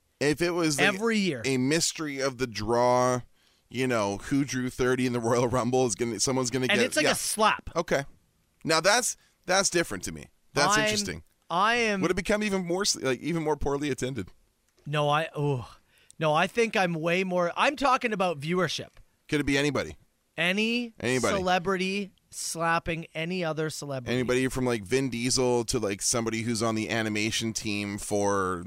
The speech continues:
Speaker 1: the latest Shrek movie or whatever.
Speaker 2: You, it, basically every celebrity walks in and there's, like, a, it's like a whole,
Speaker 1: Mm-hmm.
Speaker 2: like, a punch bowl there with
Speaker 1: Yeah.
Speaker 2: names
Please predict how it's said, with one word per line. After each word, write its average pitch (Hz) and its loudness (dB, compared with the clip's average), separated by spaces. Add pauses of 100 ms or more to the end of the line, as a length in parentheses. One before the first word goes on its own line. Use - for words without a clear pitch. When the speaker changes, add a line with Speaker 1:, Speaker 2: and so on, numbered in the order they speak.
Speaker 1:
the 107 -2
latest 95 -4
Shrek 92 -4
movie 82 -8
or 82 -4
whatever. 85 -4
Speaker 2:
You, 214 2
it, 185 -4
basically 214 0
every 214 0
celebrity 233 -2
walks 196 2
in 196 -2 (340)
and 156 -2
there's, 170 2
like, 170 0
a, 156 4
it's - -12
like 151 -2
a 139 -4
whole, 165 0
Speaker 1:
Mm-hmm. 165 -12
Speaker 2:
like, 151 0
a 147 -8
punch 190 -2
bowl 202 0
there 208 2
with 185 -2
Speaker 1:
Yeah. 151 -6
Speaker 2:
names 214 -2